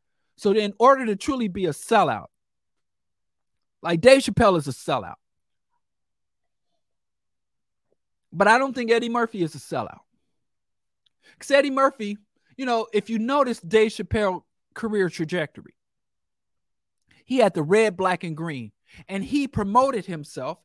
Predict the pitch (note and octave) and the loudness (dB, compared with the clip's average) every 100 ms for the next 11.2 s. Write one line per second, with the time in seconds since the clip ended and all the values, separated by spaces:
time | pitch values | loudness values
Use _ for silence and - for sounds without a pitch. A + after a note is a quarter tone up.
0 | - A#3+ C#4 B3+ - F#3 E3 E3+ D#3+ E3 | -4 -2 -2 -4 -8 -10 -8 -10 -6 -6
1 | - D3 B2+ - G3+ C#3 B2 _ _ - | -6 -12 -12 -6 -6 -6 -8 _ _ -8
2 | F3+ - G#3 A#3 B3 C#4+ - A#3 G3+ F3+ | -6 -2 -2 -2 -6 -8 -6 -4 -4 -4
3 | F#3+ F#3 E3 D#3+ D3+ D#3+ D3+ D3 C3 G#2 | -2 -2 -2 -4 -4 -4 -8 -10 -10 -12
4 | - _ _ _ A#3 C4 B3+ A#3 C4 G3+ | -16 _ _ _ -2 -2 2 2 0 -2
5 | E3+ E3+ E3+ E3+ E3 D3 C3+ - B2+ G2 | -2 -2 0 -6 -6 -10 -10 -8 -8 -10
6 | - A2 _ _ _ _ _ - B3+ A#3+ | -20 _ _ _ _ _ _ -2 0 0
7 | G3 E3+ C#3+ - A3 F#3+ - F3 - A3 | 0 -4 -4 -4 -2 -2 -2 -6 0 0
8 | C#4 B3+ B3+ B3+ E3 D3+ _ - - D#3+ | 0 0 0 -2 -6 -10 _ -20 -6 -2
9 | E3 D#3+ - _ _ _ - - F#3 A3 | 0 -2 -6 _ _ _ -6 -2 0 2
10 | A3 E3+ D#3+ E3+ D3+ - D#3+ - G3 G3+ | 4 2 0 -4 -4 -8 -8 -2 0 0
11 | F#3 | 0